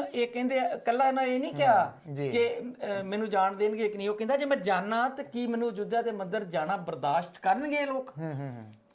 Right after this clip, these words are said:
Speaker 1: ਤੇ ਜਿਹੜੀ ਉੱਥੇ ਪੁਜਾਰੀ ਕਲਾਸ ਆ,
Speaker 2: ਜੀ।
Speaker 1: ਜਿਹਦੀ ਪਿੱਠ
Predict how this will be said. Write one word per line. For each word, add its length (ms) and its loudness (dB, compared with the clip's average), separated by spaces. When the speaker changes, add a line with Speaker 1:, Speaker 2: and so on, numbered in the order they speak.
Speaker 1:
ਤੇ 80 4
ਜਿਹੜੀ 300 -2
ਉੱਥੇ 180 -2
ਪੁਜਾਰੀ 460 2
ਕਲਾਸ 500 2
ਆ, 300 0
Speaker 2:
ਜੀ। 400 -4
Speaker 1:
ਜਿਹਦੀ 280 2
ਪਿੱਠ 340 -4